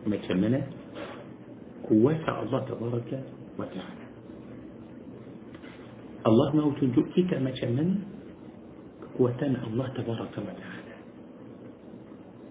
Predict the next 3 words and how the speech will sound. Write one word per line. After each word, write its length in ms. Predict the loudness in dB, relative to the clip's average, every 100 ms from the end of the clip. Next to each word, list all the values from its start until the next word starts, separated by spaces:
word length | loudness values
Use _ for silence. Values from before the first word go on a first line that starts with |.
| -16 -16 -16 -16 -16 -16 -16 -16 -4 2
Eh, 340 | 4 4 -2 -6 -12 -14 -16 -18 -18 -18 -18 -16 -16 -16 -16 -16 -16 -16 -16 -16 -14 2
Allah 280 | 6 6 6 4
beritahu 400 | 4 6 4 0